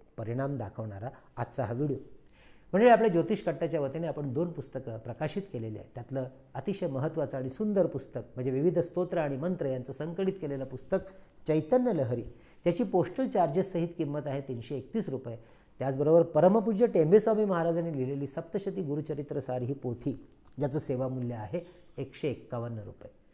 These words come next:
ही पोथी स्त्री, पुरुष, आबाल, वृद्ध कोणीही वाचू शकतं. अत्यंत सातशे ओव्यांमध्ये लिहिलेली छोटी खाणी अशी आहे पोथी गुरुचरित्राबद्दलची. मंडळी, ही पुस्तकं आपल्याला मागवायची असेल तर आमच्या कार्यालयाच्या नंबरवरती आपण Google Pay करून त्याचा स्क्रीनशॉट,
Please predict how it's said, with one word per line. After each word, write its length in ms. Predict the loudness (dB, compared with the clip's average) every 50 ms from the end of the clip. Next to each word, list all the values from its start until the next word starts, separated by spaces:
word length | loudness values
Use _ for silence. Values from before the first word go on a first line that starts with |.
| -20 -20 -10 -4 -2
ही 60 | 2
पोथी 320 | 6 6 6 6 6 4
स्त्री, 360 | 0 0 0 0 2 2 2 0
पुरुष, 440 | 0 0 0 2 2 2 2 0
आबाल, 320 | -2 -2 0 0 2 2 0
वृद्ध 380 | 0 0 -2 -2 -2 -2 -2
कोणीही 480 | -4 -4 -4 -4 -2 -2 -2 -2 -2 -2
वाचू 280 | -4 -4 -6 -8 -12 -12
शकतं. 340 | -12 -14 -14 -16 -18 -16 -14
अत्यंत 520 | -14 -14 -14 -2 0 2 2 2 0 0 0 0 -2 -4 -10 -18 -20 -20 _ _ _ _ _ _ _ _
सातशे 540 | -4 -4 -2 -2 -4 -4 -2 -2 -2 -2 -2 0
ओव्यांमध्ये 460 | 0 2 2 2 0 -2 -2 -2 -2
लिहिलेली 380 | -2 -4 -4 -4 -6 -8 -8 -10 -14 -18 -12
छोटी 380 | -6 -2 0 0 0 -2 -4 -6 -4
खाणी 240 | -4 -4 -4 -4 -4
अशी 200 | -4 -4 -4 -6
आहे 120 | -6 -6 -8 -12 -18 -12 -8
पोथी 380 | -6 -6 -6 -4 -6 -8 -8 -10 -8 -4
गुरुचरित्राबद्दलची. 960 | -4 -4 -4 -4 -6 -10 -10 -10 -12 -12 -12 -12 -12 -14 -14 -16 -16 -18 -20 -20 -20 _ -20 -20 -20 -14 -8
मंडळी, 220 | -6 -4 -4 -4 -4 -6 -12 -20 -20 -20 -20 -20 -20 -20 -20 -20 -20 _ _ _ 0
ही 380 | 2 2 2 2 0 -6 -12 -18 -14 -12
पुस्तकं 340 | -12 -8 -6 -4 -2 0 0
आपल्याला 320 | 0 0 0 0 0 0
मागवायची 440 | 0 0 -2 -2 -2 -2 -2 -2 -4
असेल 260 | -6 -6 -8 -8 -8
तर 60 | -8
आमच्या 240 | -8 -6 -6 -6 -6
कार्यालयाच्या 600 | -6 -4 -2 2 6 6 6 8 6 4 2 0
नंबरवरती 500 | -2 -2 -2 -2 0 0 0 -2 -2 -4
आपण 260 | -6 -6 -6 -6 -2
Google 260 | -2 2 2 2 2 2 0
Pay 80 | -2
करून 240 | -4 -4 -4 -6 -6
त्याचा 200 | -8 -8 -8 -8
स्क्रीनशॉट, 480 | -8 -6 -6 -6 -4 -4 -4 -4 -4